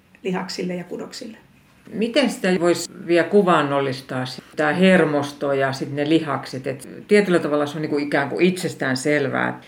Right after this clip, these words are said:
Speaker 2: että ihminen on kokonaisuus ja kun me liikutaan, niin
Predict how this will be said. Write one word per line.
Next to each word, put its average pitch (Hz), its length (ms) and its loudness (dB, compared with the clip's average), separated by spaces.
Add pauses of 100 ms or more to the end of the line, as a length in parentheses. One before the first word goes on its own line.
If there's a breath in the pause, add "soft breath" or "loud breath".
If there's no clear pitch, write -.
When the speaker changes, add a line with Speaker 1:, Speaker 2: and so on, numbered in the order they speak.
(280 loud breath)
Speaker 2:
että 151 160 0
ihminen 151 380 2
on 143 120 -6
kokonaisuus 143 920 0
ja 143 60 -6
kun 143 140 -10
me 143 140 -2
liikutaan, 143 680 0
niin 131 300 -4